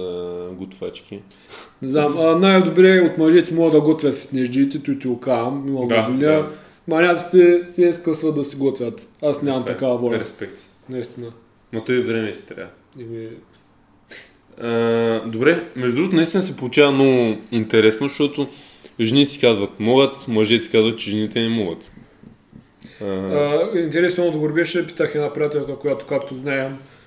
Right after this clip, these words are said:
Speaker 2: а, се занимава
Speaker 1: Аз
Speaker 2: много с
Speaker 1: визирах нея.
Speaker 2: кулинария.
Speaker 1: Аз
Speaker 2: Да, с
Speaker 1: визирах нея.
Speaker 2: кулинария. Последвайте горе-долу готвя добре. Нали, това още е една реклама.
Speaker 1: Това сега, това сега
Speaker 2: Да.
Speaker 1: заслужаваш да го
Speaker 2: Да.
Speaker 1: бипна.
Speaker 2: А, и тя каза:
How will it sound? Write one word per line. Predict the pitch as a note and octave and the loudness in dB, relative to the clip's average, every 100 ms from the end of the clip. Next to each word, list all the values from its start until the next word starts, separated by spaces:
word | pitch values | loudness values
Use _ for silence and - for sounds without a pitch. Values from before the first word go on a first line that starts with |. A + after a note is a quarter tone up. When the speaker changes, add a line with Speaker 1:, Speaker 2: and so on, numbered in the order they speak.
| _ _ - | _ _ -6
Speaker 2:
а, | C3+ | -4
се | C3 | -4
занимава | C#3 C3 C3 B2+ A#2+ A2 - | -4 -4 -2 -2 -2 -2 0
Speaker 1:
Аз | A#2+ A#2 | 2 4
Speaker 2:
много | A2+ | 4
с | |
Speaker 1:
визирах | A2 B2 A2+ - | 4 4 4 4
нея. | A2 G2+ | 4 4
Speaker 2:
кулинария. | D#3+ E3 - | 2 -2 0
Speaker 1:
Аз | A#2 | 2
Speaker 2:
Да, | G2+ | 0
с | |
Speaker 1:
визирах | G2 A2+ A2 | 0 2 2
нея. | A2+ G#2+ | 2 0
Speaker 2:
кулинария. | D#3+ F3+ G3 | 4 2 2
Последвайте | - - F3 E3+ D#3+ D#3 | -8 0 4 4 2 0
горе-долу | D3 E3 D#3+ D3 D#3 D3 | 2 4 4 4 2 4
готвя | D#3 D3 C#3 | 0 0 -4
добре. | B2 A#2 E3+ F3+ - - - - _ - C3 | -2 2 4 4 0 -14 -20 -20 _ -18 -8
Нали, | C3+ E3 D#3 | -2 -2 0
това | C#3+ | 2
още | C3 C3+ C#3 | 2 0 -6
е | |
една | C#3 | -6
реклама. | C3+ C3 D3+ D#3+ E3+ F3 - | -8 -4 -2 0 -2 -4 -2
Speaker 1:
Това | A2 G#2+ | 0 2
сега, | A#2 A2+ A2 G#2 G#2+ - | 4 6 6 4 2 2
това | C#3 C3+ | 4 6
сега | C#3+ | 4
Speaker 2:
Да. | C#3+ | 4
Speaker 1:
заслужаваш | C#3+ C3+ A#2+ C#3+ C3+ | 2 2 2 2 2
да | A#2+ | 2
го | A2 | 4
Speaker 2:
Да. | B2 A#2+ A2 - - - | 6 6 4 0 -12 -12
Speaker 1:
бипна. | A2 B2 C#3 G#2+ G2+ - - D#3+ | -6 -2 -2 -2 -6 -8 -10 -2
Speaker 2:
А, | C#3 C#3 C#3 | 2 2 0
и | F#3 E3+ E3+ F3 E3+ - _ | 0 4 6 4 0 -8 _
тя | F#3 F3+ | 2 2
каза: | F3+ F3+ | 4 4